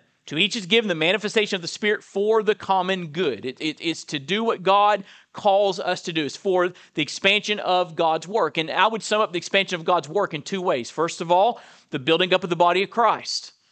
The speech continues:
God wants his church to grow and be mature and strong and unified. And, and so these gifts are given to help the church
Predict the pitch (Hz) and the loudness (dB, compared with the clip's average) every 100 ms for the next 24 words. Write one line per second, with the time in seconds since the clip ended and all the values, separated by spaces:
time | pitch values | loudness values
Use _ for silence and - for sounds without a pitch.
0 | _ - 147 170 196 190 - - 196 170 | _ 0 2 2 -2 -6 -4 0 0 0
1 | - 151 170 196 170 143 135 160 147 143 | -8 -4 0 2 2 0 -2 -2 -4 -8
2 | - - 160 - - 220 196 147 143 156 | -18 -8 -6 -4 0 2 4 2 0 -2
3 | 143 131 - - - 190 202 196 175 135 | -4 -4 -6 -6 -6 -4 0 2 2 -2
4 | 127 131 160 147 135 - - 147 170 220 | -4 -6 -2 -2 -2 -12 -18 -6 -2 0
5 | 180 - 151 131 127 120 - - - 165 | 0 2 4 4 0 -4 -10 -8 -2 0
6 | - 160 156 - 175 151 151 - 156 170 | 0 -2 -2 -2 2 2 -2 -10 -6 -4
7 | 185 143 139 233 185 180 196 175 165 156 | -4 -6 0 2 2 0 -4 0 0 -2
8 | 143 247 165 147 170 - _ - - 180 | 0 2 2 -2 -4 -12 _ -8 -4 -2
9 | 143 180 185 190 202 - 185 151 165 - | -2 0 0 0 -4 -2 0 0 0 -6
10 | - | -8